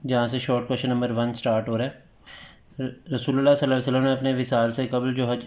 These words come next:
और अदा फरमाया, इसको हज्जतुल विदा कहते हैं। उसके बाद फिर आपने यहाँ से स्टार्ट करना है। इस्लाम की दावत और तबलीग की ज़िम्मेदारी की तकमील के बाद नबी करीम सल्लल्लाहु अलैहि वसल्लम ने हज अदा करने का ऐलान फरमाया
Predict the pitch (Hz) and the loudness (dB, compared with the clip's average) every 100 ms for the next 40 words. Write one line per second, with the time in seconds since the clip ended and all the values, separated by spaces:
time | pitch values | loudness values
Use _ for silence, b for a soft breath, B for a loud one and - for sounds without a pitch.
0 | - 127 - - 120 123 123 127 120 113 | -4 -4 -4 -6 0 0 0 -2 0 0
1 | 131 135 123 135 123 117 117 120 113 113 | 0 -4 -6 -4 -2 -2 -2 -2 -2 0
2 | 117 135 135 147 160 160 - - - - | 0 -2 -2 0 -2 -4 -14 -16 -14 -6
3 | 147 120 120 120 120 120 110 110 127 131 | -2 0 0 0 0 0 0 -2 -2 -2
4 | 131 135 131 143 147 127 - 117 117 120 | -2 -2 0 0 -2 -6 -2 -2 0 -2
5 | 120 117 113 117 120 123 110 113 113 127 | 0 0 0 -2 -4 -2 0 -2 -2 -2
6 | 120 117 113 110 117 120 117 117 117 117 | 0 0 0 0 0 -4 -4 0 0 0
7 | 127 117 123 - B B B - 131 135 | -2 -2 -2 -6 B B B -2 2 2
8 | 143 143 131 143 131 135 123 123 120 117 | 0 0 2 2 0 0 2 2 2 2
9 | 117 113 120 123 135 135 120 120 117 113 | 0 -2 -2 0 0 0 -2 -2 0 0
10 | 117 113 113 110 139 143 110 104 98 101 | 0 0 -2 -2 -4 -2 -2 -2 -4 -6
11 | 98 95 | -4 -6